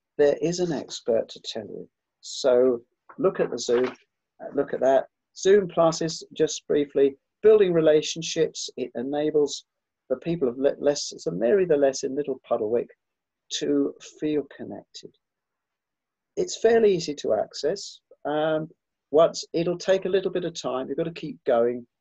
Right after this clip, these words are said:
Make sure the phone users can get in. And sharing files, you can put up Word, PowerPoint, anything you like. Whatever's on your screen,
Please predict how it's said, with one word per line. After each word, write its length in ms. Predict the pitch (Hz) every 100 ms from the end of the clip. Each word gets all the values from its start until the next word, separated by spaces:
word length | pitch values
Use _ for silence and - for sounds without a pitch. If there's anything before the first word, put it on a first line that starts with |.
| _ _ _ -
Make 240 | 165 175
sure 280 | - 185 165
the 260 | 160 156 - -
phone 320 | 143 123 113
users 360 | 104 104 127 -
can 180 | - 107
get 180 | 104
in. 240 | 98 101 - _ _ _ _ _ _ _ _
And 680 | 117 123 123 123 120 117 117 _ _ _
sharing 560 | - - 165 156 147 139
files, 640 | - 139 139 143 139 - - 160
you 220 | 117 120
can 220 | - 113
put 200 | - 127
up 180 | 120 - _
Word, 520 | 117 131 143 143 139 - _ _ -
PowerPoint, 600 | 127 123 - 135 127 - - _ _ _ _ _ - -
anything 400 | 156 147 - 127
you 120 | 120
like. 240 | 123 139
Whatever's 440 | 147 208 247 226 190
on 140 | 185
your 100 | 170
screen, 600 | - - 131 101 95 123